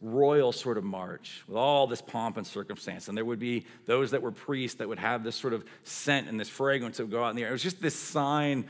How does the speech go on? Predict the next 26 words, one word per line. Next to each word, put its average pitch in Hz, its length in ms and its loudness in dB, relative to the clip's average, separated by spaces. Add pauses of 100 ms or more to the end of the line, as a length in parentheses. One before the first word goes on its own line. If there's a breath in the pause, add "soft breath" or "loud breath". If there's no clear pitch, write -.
(120 loud breath)
of 104 120 -6
victory, 101 600 -4
except - 360 4
for 156 120 0
those 131 360 2
that 127 120 2
were 110 120 -6
in 147 180 4
the 131 80 2
line 110 500 0
that 101 100 -4
had 95 100 -8
been 98 140 -10
conquered. - 580 -8 (1000 soft breath)
And 143 100 0
it's 139 120 -4
this 175 300 8
sort 190 200 4
of - 80 0
image, 147 300 2
as 107 120 -6
we 127 80 -4
talk 143 340 0
about 139 240 0
this 117 120 -4
scent, 127 600 -4